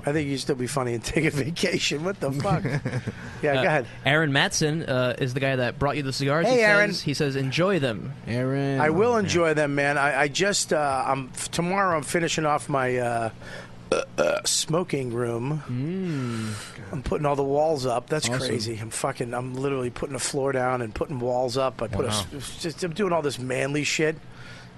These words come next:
Speaker 1: It's crazy, and I love it.
Speaker 5: How do you learn to do it?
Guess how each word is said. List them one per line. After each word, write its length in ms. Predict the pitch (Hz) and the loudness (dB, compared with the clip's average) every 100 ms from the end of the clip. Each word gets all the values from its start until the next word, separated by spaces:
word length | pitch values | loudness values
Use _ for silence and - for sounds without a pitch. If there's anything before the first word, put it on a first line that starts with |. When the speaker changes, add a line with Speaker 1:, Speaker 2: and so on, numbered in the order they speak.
| - - - | -20 -20 -10
Speaker 1:
It's 140 | - | -6
crazy, 520 | - 165 143 113 98 - - - - - - - | 0 2 4 0 -6 -12 -18 -18 -16 -16 -10 -2
and 80 | 151 | 0
I 40 | |
love 340 | 135 139 143 | 2 2 2
it. 140 | 127 - - | 0 -4 -2
Speaker 5:
How 140 | 143 | 0
do 80 | 175 | 2
you 60 | 170 | 2
learn 140 | 175 | 2
to 60 | 156 | 2
do 200 | 143 | 2
it? 80 | 170 | 0